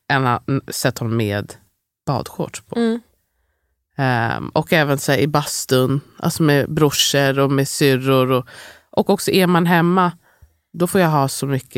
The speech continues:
Speaker 1: eller lite kläder jag vill.
Speaker 2: Mm.
Speaker 1: Och sen är det någon annan där, då är det upp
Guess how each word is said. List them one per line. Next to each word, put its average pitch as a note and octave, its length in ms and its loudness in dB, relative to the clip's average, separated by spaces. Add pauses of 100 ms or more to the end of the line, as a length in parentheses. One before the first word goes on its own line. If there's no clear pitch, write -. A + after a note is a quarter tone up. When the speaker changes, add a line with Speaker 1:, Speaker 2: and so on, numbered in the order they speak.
(140)
Speaker 1:
eller C3 80 0
lite B2 240 -2
kläder A2+ 340 -4
jag A#2+ 80 -4
vill. - 260 -4 (280)
Speaker 2:
Mm. A#3 200 2
Speaker 1:
Och G#3+ 80 2
sen C#3+ 180 0
är C3+ 80 2
det C3 60 2
någon C3 260 2
annan C3 300 2
där, B2 300 0 (520)
då - 80 0
är D3+ 100 6
det A#2 180 0
upp - 260 -4